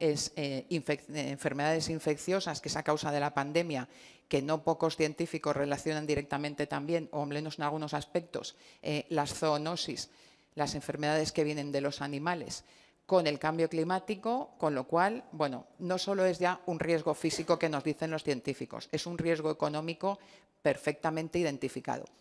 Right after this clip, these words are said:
¿Y qué ha hecho la comunidad internacional? Bueno, pues después de muchísimos años negociando, yo empecé como observadora del sector privado en las cumbres del clima en el año dos mil uno.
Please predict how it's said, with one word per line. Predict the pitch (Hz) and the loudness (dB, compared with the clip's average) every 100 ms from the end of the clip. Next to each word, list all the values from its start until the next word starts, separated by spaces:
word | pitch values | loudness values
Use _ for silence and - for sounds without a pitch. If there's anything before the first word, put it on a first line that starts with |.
| _ _ - | _ _ 2
¿Y | 175 | 4
qué | 202 | 4
ha | 202 | 0
hecho | - 240 247 - | 2 -2 -2 -2
la | 170 | 0
comunidad | 160 151 151 | 0 0 0
internacional? | 160 151 151 143 131 127 127 127 - | 0 0 0 0 -2 -4 -4 -8 -6
Bueno, | 151 151 | -6 -2
pues | 131 | -4
después | 135 - 160 160 | -4 -4 -2 0
de | 180 190 - - - | 0 -2 -6 -18 -8
muchísimos | 160 151 - 175 202 196 190 | -4 -2 -2 -2 -2 -4 -4
años | 185 180 170 | -4 -4 -2
negociando, | 160 156 - 190 208 220 - | 0 0 -2 -4 -2 -4 -4
yo | 156 165 | -2 0
empecé | 175 180 170 180 185 - - - - | 2 0 0 -2 -6 -8 -20 -20 -4
como | 170 156 | 0 0
observadora | 151 160 147 139 147 170 | 2 2 4 2 2 2
del | 175 165 | 0 0
sector | 165 - 160 | -2 0 -2
privado | 156 151 160 165 | 0 2 2 2
en | |
las | 156 - | -2 -4
cumbres | 160 156 160 | 0 4 4
del | 151 147 | 4 0
clima | 156 165 | -2 0
en | 170 | 0
el | 147 | 0
año | 165 185 | -2 -4
dos | 180 160 151 | 0 0 0
mil | 151 135 | -2 0
uno. | 131 117 | -2 -4